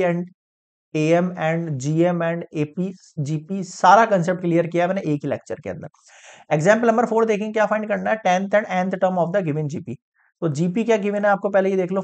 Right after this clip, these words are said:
फ़ाइव कॉमा ट्वेंटी फ़ाइव कॉमा वन टू फ़ाइव कॉमा डैश। तो यहाँ ए का वैल्यू फ़ाइव हो गया and आर का वैल्यू कितना हो जाएगा, ट्वेंटी फ़ाइव डिवाइड बाय फ़ाइव, मीन्स फ़ाइव।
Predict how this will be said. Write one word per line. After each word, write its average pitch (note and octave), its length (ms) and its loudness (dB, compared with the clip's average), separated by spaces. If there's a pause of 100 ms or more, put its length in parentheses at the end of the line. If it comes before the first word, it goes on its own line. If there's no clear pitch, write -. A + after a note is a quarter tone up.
फ़ाइव F#3 220 0 (120)
कॉमा E3 400 2
ट्वेंटी D3 280 -4
फ़ाइव F3+ 280 -2 (100)
कॉमा D3+ 260 0 (100)
वन C3 180 -4
टू C#3+ 180 -8
फ़ाइव F#3+ 300 -2
कॉमा D#3 320 -2
डैश। - 240 -8 (240)
तो D3+ 60 -10
यहाँ D#3 320 -4
ए D#3+ 180 0
का F3+ 80 4
वैल्यू F3+ 220 -2
फ़ाइव F#3+ 260 -2
हो F3+ 60 -2
गया F#3 160 -4 (140)
and F3+ 140 -4 (100)
आर E3 180 2
का F#3 100 -2
वैल्यू F#3 200 -4
कितना F#3 200 -8
हो F3 100 -2
जाएगा, E3+ 240 0
ट्वेंटी E3 340 -8
फ़ाइव E3+ 200 -6
डिवाइड D3 320 -4
बाय F#3 140 -2 (100)
फ़ाइव, G2+ 140 -8 (1200)
मीन्स F#3+ 260 -6
फ़ाइव। - 240 -8